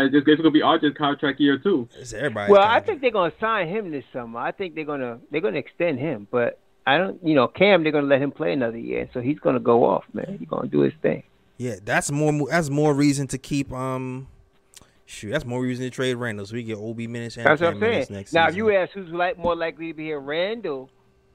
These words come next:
Speaker 3: or Obi, I'm gonna go with Obi. He's likely to stay.
Speaker 2: Yeah.
Speaker 3: Randall might be gone.
Speaker 2: Yeah, yo, my
Speaker 3: Mm.
Speaker 2: thing is, and it's funny too because actually, the, when it comes to the second unit, I feel like, I still feel like Cam fits more in with the second unit than Obi does because of the way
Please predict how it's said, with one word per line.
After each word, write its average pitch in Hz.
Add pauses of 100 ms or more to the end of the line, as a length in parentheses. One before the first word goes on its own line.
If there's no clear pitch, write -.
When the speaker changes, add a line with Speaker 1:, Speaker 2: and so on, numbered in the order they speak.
Speaker 3:
or 139
Obi, 131
I'm 147
gonna 147
go 127
with 123
Obi. 160 (140)
He's 143
likely 135
to 120
stay. - (260)
Speaker 2:
Yeah. - (340)
Speaker 3:
Randall 139
might 127
be 127
gone. - (340)
Speaker 2:
Yeah, 147 (140)
yo, 135
my 151
Speaker 3:
Mm. 254
Speaker 2:
thing 147
is, 120 (1040)
and 185
it's 226
funny 214
too 202
because 190
actually, 233
the, 156 (280)
when 143
it 139
comes 233
to 311
the 143
second 180
unit, 175
I 160
feel 196
like, 151
I 160
still 214
feel 196
like 156
Cam 156
fits -
more 131
in 131
with 120
the 104
second 117
unit 104
than 101
Obi 104
does 85
because 110
of 104
the 107
way 107